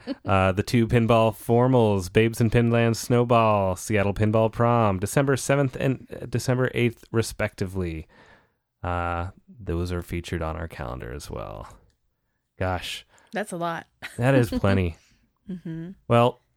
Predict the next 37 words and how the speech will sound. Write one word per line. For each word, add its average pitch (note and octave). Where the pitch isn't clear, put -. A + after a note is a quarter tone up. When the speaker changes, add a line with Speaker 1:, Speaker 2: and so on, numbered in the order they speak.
Speaker 2:
nice B2+
to C3
check C3
in B2+
with B2
you B2
guys. B2+
Nice G2+
to G2+
check -
in G#2+
with G#2+
you, A2
Kayla. A2
Speaker 1:
Yeah, A2+
you F#3+
too. F3
Speaker 2:
Uh, G#2
we're B2
hoping C3
to A#2+
get A#2+
a A#2
couple C3
other B2
episodes A#2+
with A#2
some A2
cool A#2+
guests A#2
out A2+
in A2+
the A2
next A2
month A2
or G#2+
two. A2